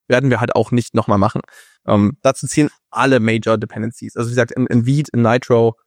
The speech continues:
äh, ein Vue genauso. Deswegen ist da die Idee, weil man kann halt im, in einem Meta-Framework ganz viel noch machen und sagen, ich baue hier noch einen Kompatibilitätslayer. Wenn das in Breaking Changes für mich als direkter Nutzer des Pakets ist, muss es ja nicht für den Endnutzer des Frameworks sein.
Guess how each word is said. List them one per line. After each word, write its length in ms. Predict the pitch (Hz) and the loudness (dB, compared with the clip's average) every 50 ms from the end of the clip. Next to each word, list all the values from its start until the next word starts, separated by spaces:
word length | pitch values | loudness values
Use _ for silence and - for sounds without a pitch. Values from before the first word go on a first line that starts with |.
| _ _ - | _ _ -4
äh, 200 | 113 113 104 - - | -2 0 0 0 -2
ein 240 | - 127 127 127 117 123 | 0 0 0 0 0 2
Vue 280 | 131 156 180 180 165 | 2 2 2 2 2
genauso. 600 | 143 135 123 127 151 165 156 147 147 151 160 - _ _ _ _ _ _ _ | 0 0 2 4 4 4 4 2 2 2 0 -2 _ _ _ _ _ _ _
Deswegen 520 | _ - 117 - - - 117 117 120 120 - | _ -6 -6 -4 -2 -2 0 0 0 0 -2
ist 140 | - - - | -2 -2 0
da 80 | 101 | 2
die 100 | 123 120 | 2 4
Idee, 240 | 113 117 120 120 113 - | 4 4 4 2 2 2
weil 120 | 120 123 | 0 0
man 120 | 131 131 123 | 0 0 -2
kann 140 | - 151 | -2 -2
halt 120 | 165 - - | -2 -2 -2
im, 100 | 139 120 - _ - | -4 -4 -6 _ -4
in 80 | 131 | -2
einem 100 | 123 123 | 0 2
Meta-Framework 580 | 135 190 214 175 131 - 135 127 127 123 110 - | 2 2 2 0 0 0 -2 0 0 0 -2 -2
ganz 240 | - 143 170 180 - | -2 -2 -2 -4 -4
viel 180 | - 160 160 | -2 -2 0
noch 160 | 151 143 - | 0 0 0
machen 320 | - 123 143 - 151 135 127 | 0 0 -2 0 0 -2 -2
und 100 | 120 - | 0 0
sagen, 280 | 120 117 120 120 113 - _ _ _ _ _ _ _ | 2 0 2 0 -2 -6 _ _ _ _ _ _ _
ich 140 | - - - | -20 -8 -2
baue 180 | - 117 120 117 | 0 0 2 2
hier 80 | 123 | 2
noch 160 | 117 113 110 - | 2 0 0 -2
einen 80 | 123 | -4
Kompatibilitätslayer. 1300 | - 120 - 98 120 - - - 107 90 110 - - 160 175 170 - - 131 127 127 123 123 123 123 120 - - | -6 -4 -2 -2 -4 -4 -6 -8 -6 -6 -4 -2 0 0 0 0 0 0 0 2 4 4 4 4 2 0 0 -2
Wenn 200 | - - 113 127 | -4 -2 0 0
das 140 | 123 123 - | 0 0 0
in 80 | 131 117 | 0 2
Breaking 260 | 117 117 - 131 120 | 2 2 2 0 -2
Changes 460 | - - 120 120 117 117 - - - - _ | 0 0 0 0 0 -2 -4 -6 -12 -20 _
für 200 | - - 131 117 | -4 0 0 2
mich 280 | 117 127 131 - - - | 2 2 0 0 0 -2
als 220 | 113 110 - - | -2 -2 -4 -4
direkter 440 | - 127 - - 131 - - 127 117 | -2 -2 0 0 0 -2 0 0 2
Nutzer 280 | 117 123 139 - - 127 | 2 2 2 0 -2 -2
des 140 | 123 - - | -4 -4 -8
Pakets 400 | - 120 - - 160 185 - - | -10 -6 0 0 0 0 0 -2
ist, 180 | 127 135 - _ _ _ _ _ _ _ | -4 -4 -4 _ _ _ _ _ _ _
muss 120 | 131 131 | -4 -4
es 60 | - - | 0 0
ja 60 | 131 | 0
nicht 120 | 127 120 - | 0 0 0
für 80 | - | 0
den 80 | 127 - | 0 0
Endnutzer 420 | - 139 151 139 143 131 - - | 2 2 2 4 2 2 0 0
des 140 | - 113 - | -4 -4 -4
Frameworks 440 | - - 117 123 110 131 - - - | -2 0 0 0 0 -2 -4 -6 -8
sein. 260 | - - - - | -10 -10 -8 -10